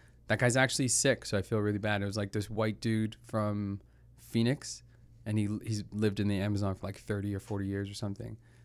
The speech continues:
And, um, recommended by, I'm not gonna call anyone out, by a few people that I, I, I look to as mentors,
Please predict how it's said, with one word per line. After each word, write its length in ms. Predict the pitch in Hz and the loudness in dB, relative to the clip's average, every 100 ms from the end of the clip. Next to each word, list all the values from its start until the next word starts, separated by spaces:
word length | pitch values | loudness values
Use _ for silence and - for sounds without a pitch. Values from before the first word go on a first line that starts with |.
| - - - | -20 -20 -8
And, 380 | 101 98 98 98 | -4 0 0 0
um, 460 | 98 98 95 90 - | 0 0 -2 -4 -2
recommended 880 | 113 117 131 117 113 110 117 113 | 0 2 2 2 2 0 0 0
by, 280 | 110 104 104 | 0 0 0
I'm 100 | 101 | 0
not 160 | 104 95 | -2 -2
gonna 100 | 110 | -4
call 260 | - 110 | -2 -2
anyone 240 | 107 113 113 | 0 0 2
out, 280 | 113 101 - - - - - | 2 0 -4 -20 -20 -18 0
by 120 | 110 | 2
a 20 | |
few 200 | 110 - 120 | 2 2 2
people 320 | 127 117 113 | 2 4 4
that 280 | 104 98 - | 4 4 2
I, 60 | 98 | -4
I, 60 | 101 - - - - - - | -6 -8 -20 -20 -20 -12 -4
I 80 | |
look 200 | 101 101 - - - - | -2 -4 -6 -20 -16 -6
to 200 | - 104 | 0 2
as 120 | 95 | 2
mentors, 600 | 98 95 95 - - - | 0 0 -2 -6 -8 -10